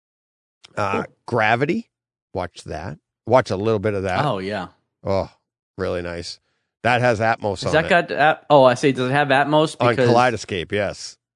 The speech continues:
Speaker 2: Yeah, 'cause you can't
Speaker 1: Yeah.
Speaker 2: buy the disc with Atmos.
Speaker 1: Not anymore. It's, I, you can. There is the, um, Diamond Lux, uh, edition that if you
Speaker 2: Right,
Speaker 1: could
Speaker 2: but you
Speaker 1: track
Speaker 2: gotta
Speaker 1: it
Speaker 2: pay,
Speaker 1: down.
Speaker 2: like,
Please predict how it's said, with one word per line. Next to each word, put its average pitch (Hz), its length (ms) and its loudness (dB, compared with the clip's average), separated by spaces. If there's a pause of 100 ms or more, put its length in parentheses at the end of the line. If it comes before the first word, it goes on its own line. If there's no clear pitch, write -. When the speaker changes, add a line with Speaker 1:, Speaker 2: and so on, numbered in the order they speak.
(280)
Speaker 2:
Yeah, 120 300 2
'cause 107 200 -6
you 117 60 -12
can't 151 200 0
Speaker 1:
Yeah. 87 60 -4
Speaker 2:
buy 135 160 4
the 117 140 -2
disc 123 320 -2
with 95 140 -6
Atmos. 73 520 -10
Speaker 1:
Not 147 200 4
anymore. 143 600 6
It's, - 240 -4
I, 127 280 0
you 139 180 -2
can. 180 440 4
There 131 180 2
is 180 220 2
the, 139 260 0
um, 113 480 2
Diamond 131 440 2
Lux, - 640 -2 (280)
uh, 127 220 4
edition 139 520 -2 (640)
that 110 160 2
if 101 140 -4
you 113 60 -6
Speaker 2:
Right, 98 80 0
Speaker 1:
could 98 100 -4
Speaker 2:
but - 60 -10
you - 60 -8
Speaker 1:
track 110 180 2
Speaker 2:
gotta 110 100 -2
Speaker 1:
it 110 60 -4
Speaker 2:
pay, 117 80 0
Speaker 1:
down. 117 280 2
Speaker 2:
like, - 220 -14